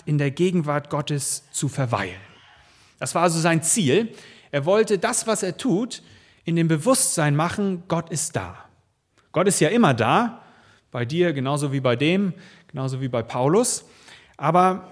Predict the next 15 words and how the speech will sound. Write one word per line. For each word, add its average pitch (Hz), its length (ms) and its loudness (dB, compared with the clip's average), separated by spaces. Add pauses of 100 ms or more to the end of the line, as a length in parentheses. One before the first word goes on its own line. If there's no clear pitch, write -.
(420)
ob 165 160 -2
man's 165 300 0
wahrnimmt, 135 760 2
ob 151 140 -10
man 156 140 -6
sich 143 180 -6
dran 147 180 -4
erinnert, 143 540 -4
das 143 120 -6
ist 156 40 -8
natürlich 165 240 -4
eine 165 60 -4
ganz 156 240 -6
andere 165 280 -2
Frage. 151 540 -2